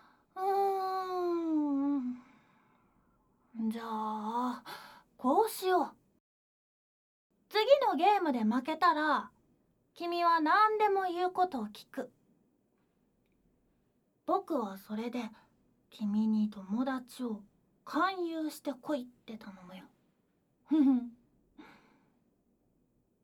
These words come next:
僕が負けたら？もちろん言うことくらいは聞くよ。あ、勧誘はなしね。僕はもう頑張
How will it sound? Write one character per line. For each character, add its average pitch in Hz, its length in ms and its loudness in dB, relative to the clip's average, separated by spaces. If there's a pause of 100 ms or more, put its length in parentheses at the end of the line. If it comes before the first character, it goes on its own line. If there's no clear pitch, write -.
(760)
僕 269 400 -6
が 185 140 -12
負 196 300 -16
け 247 100 -18
た 302 180 -12
ら？ 240 260 -14 (1800)
も 269 260 2
ち - 120 -14 (180)
ろ 311 80 2
ん 214 160 0
言 285 160 0
う 285 60 -6
こ 302 140 -8
と 294 120 -8
く 294 180 -10
ら 233 120 -6
い 180 60 -10
は 165 120 -16
聞 - 240 -20
く 285 80 -12
よ。 440 180 -6 (640)
あ、 - 180 -6 (720)
勧 320 420 0
誘 320 240 -6
は 302 140 -4
な 294 160 0
し - 180 -16
ね。 - 180 -20 (1080)
僕 359 320 -2
は 294 180 2
も 320 280 0
う - 20 -2
頑 285 160 -2
張 330 60 -2